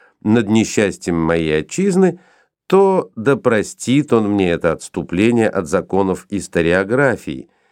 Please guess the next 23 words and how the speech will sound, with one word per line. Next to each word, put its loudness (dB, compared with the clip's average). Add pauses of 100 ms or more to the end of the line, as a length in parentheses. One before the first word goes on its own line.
(120)
являющееся -2
следствием -2
моего 0
душевного -2
настроения. -8 (680)
Ибо 2
из 0
всех 0
городов, 0
покоренных -2
римлянами, 0 (520)
ни -6
один 2
не 4
достиг -2
такой 0
высокой 0
степени -2
благосостояния, -2
как -6
наш -2
город. -10 (640)
Но -2